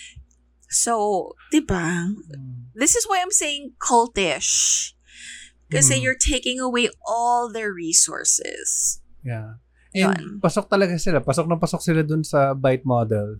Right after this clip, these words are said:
Speaker 2: na behavior, information,
Speaker 1: Mm-hmm.
Speaker 2: ah, time. Time ba yung isa? Then emotional control. Yan. Pasok.
Speaker 1: Yeah, yeah.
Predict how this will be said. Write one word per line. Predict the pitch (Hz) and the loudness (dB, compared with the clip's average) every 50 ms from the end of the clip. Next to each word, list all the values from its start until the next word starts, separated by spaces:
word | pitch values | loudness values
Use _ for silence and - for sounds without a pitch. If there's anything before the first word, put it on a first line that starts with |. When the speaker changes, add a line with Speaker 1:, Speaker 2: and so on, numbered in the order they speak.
| - _ _ _ _ _ _ _ _ _ _ | -16 _ _ _ _ _ _ _ _ _ _
Speaker 2:
na | - 135 123 117 117 113 | -4 -2 0 2 2 0
behavior, | 113 113 120 123 120 131 123 123 123 123 123 123 123 120 120 120 120 120 120 120 120 120 120 - _ _ _ _ - | 0 2 2 4 4 4 2 2 2 2 4 4 4 4 2 2 2 0 0 -2 -2 -6 -10 -14 _ _ _ _ -6
information, | 120 117 113 - 120 120 123 120 123 120 - - 123 120 120 117 117 117 117 117 117 117 117 117 117 113 117 - _ _ _ | -6 -4 0 2 2 4 4 2 0 -2 -2 -2 -2 0 0 0 0 0 -2 -2 -4 -6 -8 -10 -12 -14 -18 -20 _ _ _
Speaker 1:
Mm-hmm. | - 220 220 214 208 190 | -14 -12 -10 -8 -6 -4
Speaker 2:
ah, | 190 190 - 101 104 104 101 104 104 104 110 123 - _ | -4 -4 -4 -4 -4 -6 -8 -10 -14 -16 -18 -20 -14 _
time. | - 117 120 120 135 160 190 196 196 _ | -6 -4 -2 -2 -4 -4 -6 -10 -12 _
Time | - 165 160 156 151 | -10 -8 -8 -8 -8
ba | 160 | -10
yung | 165 151 | -12 -12
isa? | 156 - 170 160 | -12 -10 -10 -8
Then | 147 143 135 131 127 127 139 | -6 -6 -6 -8 -10 -6 -4
emotional | 131 123 123 120 117 120 117 - - 123 113 110 110 107 107 107 107 110 123 - - | -4 -2 -2 -2 -4 -6 -8 -8 -8 -8 -8 -8 -8 -10 -12 -14 -16 -18 -20 -16 -14
control. | 117 110 101 - 107 98 95 95 95 95 | -14 -14 -12 -12 -12 -12 -12 -14 -18 -20
Yan. | 104 98 92 - _ _ _ _ _ _ _ _ - - _ _ _ _ _ _ _ _ _ _ _ _ _ _ _ _ _ _ _ _ _ | -20 -20 -20 -20 _ _ _ _ _ _ _ _ -20 -20 _ _ _ _ _ _ _ _ _ _ _ _ _ _ _ _ _ _ _ _ _
Pasok. | - 143 - - 196 202 185 247 | -12 -12 -10 -10 -10 -10 -8 -2
Speaker 1:
Yeah, | 302 320 359 359 294 233 202 208 | 2 4 4 4 2 -2 -6 -10
yeah. | - 240 269 330 359 339 247 202 - | -6 -2 0 2 2 2 0 -2 -6